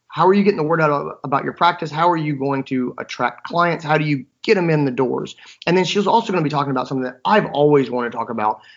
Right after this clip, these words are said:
and I just don't see other people talking about this, and we got her to make it special for us. It's a brand new talk. She's gonna, she's gonna be talking about R O I, so return on investment in social media. And it's like, let's be honest here, guys. Is this worth the money? How is it worth the money?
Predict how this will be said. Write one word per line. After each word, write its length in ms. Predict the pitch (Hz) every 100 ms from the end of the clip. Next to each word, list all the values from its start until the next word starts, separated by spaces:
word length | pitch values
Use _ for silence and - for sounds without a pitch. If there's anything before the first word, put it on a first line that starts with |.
| -
and 80 | 147
I 60 |
just 240 | 143 233 190
don't 140 | 170
see 120 | 143
other 120 | 139 123
people 180 | 127
talking 260 | 123 135 135
about 120 | 131
this, 180 | 123 120
and 60 | 127
we 80 |
got 160 | 147 190
her 80 | 156
to 60 |
make 260 | 131 135 131
it 80 | -
special 480 | - - 165 160 127
for 200 | - 120
us. 380 | 117 113 - - - _
It's 160 | 135 123
a 40 |
brand 320 | 131 147 170 160
new 120 | 143
talk. 440 | - 120 131 - _ _
She's 240 | - 208
gonna, 300 | 233 233 185
she's 200 | - 175
gonna 120 | 196
be 80 | 202
talking 280 | 175 170 160
about 420 | 143 143 147 - _ _ 147
R 260 | 156 160
O 180 | 139 127
I, 300 | 131 123 120
so 160 | 113 131
return 360 | 123 - 160 160
on 140 | 139
investment 540 | 127 120 131 - 117 - _ _
in 280 | 185 180 170
social 420 | 160 151 139 131
media. 520 | 120 120 123 - - - - _ -
And 100 | 156
it's 140 | 147 143
like, 180 | 135
let's 140 | 196 202
be 140 | 165
honest 240 | 127 123 -
here, 100 | 117
guys. 240 | 120 117 -
Is 100 | 165
this 160 | 180
worth 200 | 147 143
the 60 | 131
money? 380 | 123 120 113 - _
How 300 | - 170 180
is 100 | 160
it 80 | 151
worth 220 | 143 139
the 80 | 131
money? 360 | 123 117 113